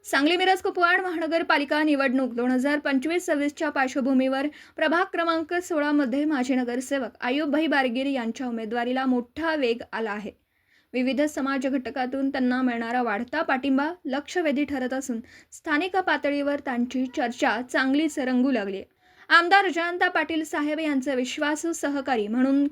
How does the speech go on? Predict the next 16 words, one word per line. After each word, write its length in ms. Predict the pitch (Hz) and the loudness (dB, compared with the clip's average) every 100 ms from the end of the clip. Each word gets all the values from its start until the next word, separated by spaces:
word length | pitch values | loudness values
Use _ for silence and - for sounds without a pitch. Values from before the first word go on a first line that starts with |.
| 247 | 0
गेली 160 | 277 | 0
पंधरा 440 | 302 285 254 311 349 | 2 2 2 2 2
वर्ष 260 | 311 269 262 - - - - | 2 0 -4 -8 -16 -8 0
ते 100 | 330 | 2
पक्षाच्या 520 | 330 - 302 294 320 | 0 -2 -4 -2 -2
वतीने 360 | 285 269 269 | -2 -4 -2
घेतल्या 360 | 277 254 - 247 | -2 -2 -4 -4
जाणाऱ्या 420 | 247 226 226 233 | -4 -4 -4 -4
वाढदिवस 580 | 240 226 247 302 330 - | -2 0 0 2 2 0
निमित्ताच्या 560 | 262 247 247 254 247 269 | -2 -2 -2 -6 -4 0
मोठ्या 380 | 247 226 - 330 | 0 -2 -2 0
आरोग्य 280 | 269 247 | 0 0
शिबिरांचे 600 | 254 262 226 226 247 208 208 | -2 -4 -4 -6 -6 -6 -6
यशस्वी 440 | 214 294 294 330 | -4 -4 -4 -4
आयोजन 380 | 311 226 220 214 | -4 -4 -6 -6
करतात. 300 | 214 208 185 | -6 -8 -10